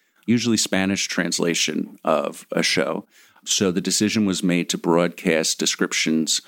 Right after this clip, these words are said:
on the Second Audio Program Channel. And so you stumbled on that, and that,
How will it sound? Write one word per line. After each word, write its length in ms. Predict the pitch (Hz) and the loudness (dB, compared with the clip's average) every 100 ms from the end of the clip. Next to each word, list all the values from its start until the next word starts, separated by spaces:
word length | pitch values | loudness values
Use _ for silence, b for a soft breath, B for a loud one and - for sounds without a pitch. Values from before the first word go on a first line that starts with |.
| B | B
on 240 | - 85 90 | -2 2 2
the 80 | 82 | 2
Second 460 | - 90 87 82 | 0 -2 -2 -2
Audio 320 | 85 80 78 | 0 2 0
Program 400 | 78 80 73 71 | 0 0 0 0
Channel. 400 | - 73 73 113 - B B | 0 0 0 -2 -6 B B
And 140 | 101 | 2
so 140 | - 104 | 2 0
you 220 | 92 110 | 0 0
stumbled 400 | - 117 139 104 | 0 -2 -2 -2
on 120 | 90 | 0
that, 160 | 87 90 | 0 0
and 80 | 104 | 0
that, 260 | 113 - | -2 -4